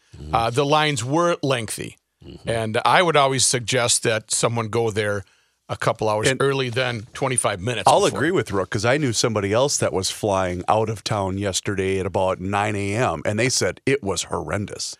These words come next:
Speaker 2: Yeah, maybe afternoons are lighter. Now, I did not
Speaker 1: You know what?
Speaker 2: mention afternoon flights.
Speaker 3: Mm-hmm.
Speaker 1: No, I wonder what the weather's doing today. Is it?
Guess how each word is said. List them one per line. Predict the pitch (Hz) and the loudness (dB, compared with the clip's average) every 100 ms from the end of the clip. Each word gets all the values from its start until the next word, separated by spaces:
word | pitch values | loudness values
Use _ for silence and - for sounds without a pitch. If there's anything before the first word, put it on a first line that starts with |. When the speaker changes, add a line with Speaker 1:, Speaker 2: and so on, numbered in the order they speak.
| - | -2
Speaker 2:
Yeah, | 202 | 2
maybe | 185 208 220 | 4 4 4
afternoons | 214 - 196 208 170 | 4 2 0 0 2
are | 196 | 2
lighter. | 185 131 113 | 2 0 0
Now, | 131 131 | 0 0
I | 147 | 0
did | 147 143 | -2 -2
not | 165 226 - - _ | 0 0 -4 -14 _
Speaker 1:
You | 123 | -10
know | 82 | -8
what? | 78 78 | -6 -4
Speaker 2:
mention | 139 127 135 | -4 -2 -2
afternoon | 131 - 127 160 196 | -2 -2 -2 -2 -2
flights. | - 80 - 98 | -2 -4 -4 -6
Speaker 3:
Mm-hmm. | 90 | -4
Speaker 1:
No, | 92 87 87 | -4 -4 -4
I | 92 | -4
wonder | 95 98 92 | -2 -4 -4
what | 90 92 - | -4 -4 -4
the | |
weather's | 87 90 87 87 | -4 -4 -4 -6
doing | 90 87 85 | -6 -8 -8
today. | 78 82 95 82 | -8 -6 -6 -6
Is | 73 | -8
it? | 90 | -12